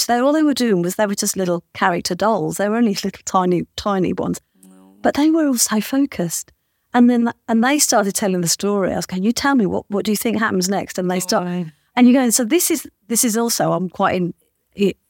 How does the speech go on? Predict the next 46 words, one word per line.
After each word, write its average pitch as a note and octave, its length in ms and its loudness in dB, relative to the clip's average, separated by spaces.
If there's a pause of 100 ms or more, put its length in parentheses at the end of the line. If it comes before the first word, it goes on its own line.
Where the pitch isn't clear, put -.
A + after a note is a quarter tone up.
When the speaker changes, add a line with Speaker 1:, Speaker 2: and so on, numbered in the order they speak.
(140)
Speaker 1:
I F3 140 2
think G#3 200 -2
it C#3+ 80 0
should F#3 160 0
be F3+ 100 -2
good F3 180 -2
that E3 100 0
it - 60 -6
comes E3+ 260 -2
from E3 140 -2
them E3+ 200 -2
as E3 140 -2
well." F3 340 0 (200)
Speaker 2:
Yeah. C3+ 200 2 (120)
Speaker 1:
So G#3 200 0
otherwise, F#3+ 420 0
I G3 100 2
don't A#3 100 0
want G3+ 120 0
to - 60 -2
take F3 140 -2
control F3 380 -2
over E3+ 260 -2
Speaker 2:
No. C#3 140 -2
Speaker 1:
everything. E3 280 -4 (280)
And G#3 160 2 (100)
how B3+ 200 2 (160)
they've C4 180 0
gotta G3 200 0
learn. G3 360 0
And G3+ 120 0
now C4 220 2
I've A#3 120 -2
got, - 240 -2 (240)
uh, E3 400 -2
young F3+ 300 -2
people - 280 -4
going, D#3+ 300 -4 (240)
"Can A3+ 140 0
I A#3 100 2
choreograph A#3+ 440 -2
something - 360 -6
now, E3+ 160 -4
Sam?" F3 240 -6
I'm - 80 -4
like, - 160 -10